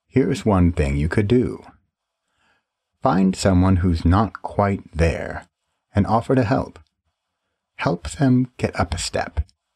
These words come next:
Give them a hand to dig themselves out of their hole. Helping others is helping yourself.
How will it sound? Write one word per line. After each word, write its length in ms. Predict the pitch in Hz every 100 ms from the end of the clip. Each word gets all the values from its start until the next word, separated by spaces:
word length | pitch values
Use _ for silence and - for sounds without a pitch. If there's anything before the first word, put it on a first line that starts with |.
| _ _ _ -
Give 240 | 156 175 123
them 160 | 117
a 80 | 113
hand 540 | 80 85 73 53 50 - -
to 120 | 82
dig 280 | 85 85 80
themselves 920 | 78 78 76 85 80 67 60 - - _ _ _
out 160 | 95 85
of 140 | 71
their 240 | 90 104 87
hole. 480 | - 123 95 82 _ _ _ _ _ _ _ _ _ _ _ _ _ -
Helping 420 | 131 156 170 165 -
others 520 | 107 57 53 - -
is 280 | 73 73 -
helping 440 | 87 90 87 85
yourself. 680 | 92 - 107 - - -